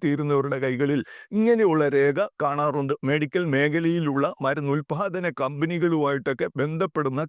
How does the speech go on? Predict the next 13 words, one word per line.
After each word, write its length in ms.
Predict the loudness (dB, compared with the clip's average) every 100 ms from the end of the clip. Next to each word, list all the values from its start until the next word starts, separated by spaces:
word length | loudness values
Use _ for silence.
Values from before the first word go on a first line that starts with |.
| -4
കർമ്മ 260 | -4 -2 0
മേഖലയിൽ 460 | 2 4 2 2 0 0
നിങ്ങൾ 180 | 0 2 2
വരികയാണെങ്കിൽ 640 | 4 4 2 2 0 0 -4 -12 -8 0
കീർത്തിയും 440 | 2 2 2 4 2
ധനവും 240 | 2 2 0
ഒക്കെ 160 | 0 -2 0
വളരെ 280 | -2 -2 -4 2
കൂടുതലായിട്ട് 720 | 2 4 4 4 2 2 2 2
നിങ്ങൾക്ക് 320 | 0 2 2
ലഭിക്കുമെന്നതിൻ്റെ 760 | 2 0 0 0 0 0 0 0 2
സൂചനയായിട്ട് 640 | 2 2 2 0 -2 -2 -2
നമുക്ക് 300 | 0 0 -2